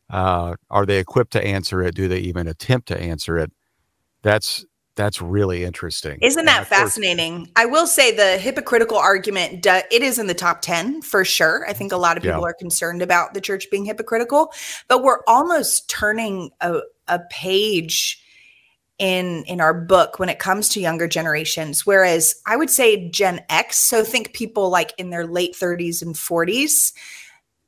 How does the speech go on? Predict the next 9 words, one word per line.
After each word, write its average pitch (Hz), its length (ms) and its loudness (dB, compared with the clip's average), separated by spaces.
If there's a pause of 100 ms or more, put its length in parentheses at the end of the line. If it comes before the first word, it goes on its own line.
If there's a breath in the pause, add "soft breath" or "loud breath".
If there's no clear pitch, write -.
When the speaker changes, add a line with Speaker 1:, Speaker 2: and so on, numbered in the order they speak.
(120)
Speaker 2:
that's 220 500 2
the 339 100 -2
generation 190 720 2
with 175 160 -2
a 175 60 0
lot 170 520 4
of 190 140 -4
church - 400 -4
hurt - 380 -6